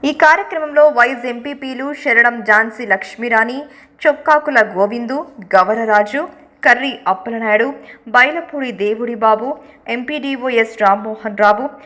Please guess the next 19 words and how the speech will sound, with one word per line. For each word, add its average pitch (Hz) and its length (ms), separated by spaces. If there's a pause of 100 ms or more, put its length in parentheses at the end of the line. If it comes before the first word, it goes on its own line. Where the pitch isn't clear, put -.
(220)
పరిపాలన 302 460
అధికారి 226 440 (120)
షేక్ 208 260
బాబురావులు 202 640
పాల్గొన్నారు. 170 680 (520)
సబ్బవరం 311 480
పోలీస్ 247 320
స్టేషన్ 254 500
ఆవరణలో 214 520 (460)
పోలీస్ 320 360
సర్కిల్ 277 300
ఇన్స్‌పెక్టర్ 240 480 (340)
పిన్నింటి 269 400
రమణ 240 420 (380)
జాతీయ 254 380
పతాకాన్ని 233 680
ఆవిష్కరించి 220 760 (480)
పోలీసుల 277 460
గౌరవ 220 440